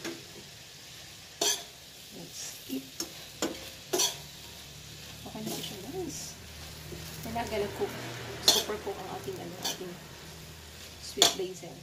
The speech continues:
Just like that. My sister says that the smell of this one is quite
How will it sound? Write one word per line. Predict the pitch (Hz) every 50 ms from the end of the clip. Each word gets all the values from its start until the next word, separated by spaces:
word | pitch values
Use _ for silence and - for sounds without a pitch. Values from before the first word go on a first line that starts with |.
| - - - - - - -
Just | - - -
like | 170 - - - -
that. | - - - - - - - - - - - - - - - - - - - - - - - - - - - - - - - - - - - - - - - - - - - - - - - -
My | 214
sister | 214 - 220 226 - 254 262
says | 254 - 202 196 196 -
that | - 196 -
the | - 208
smell | 202 - - 214 220 214
of | 208 190
this | 185 196 196 196 196
one | 190
is | 185 190 - -
quite | - 196 196 190